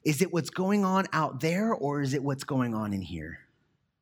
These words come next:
He doesn't ignore the sins of the world, but he also does not ignore the sins of his own heart. He also doubts his doubts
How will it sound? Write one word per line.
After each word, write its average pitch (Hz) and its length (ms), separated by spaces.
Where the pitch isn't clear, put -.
He 131 140
doesn't 165 420
ignore 131 460
the 113 100
sins 117 380
of 101 80
the 104 80
world, 123 400
but 90 100
he 101 140
also 135 400
does 127 360
not 135 240
ignore 107 560
the 98 80
sins 92 260
of 85 60
his 80 120
own 82 140
heart. 80 320
He 131 160
also 143 840
doubts - 720
his 127 300
doubts 117 760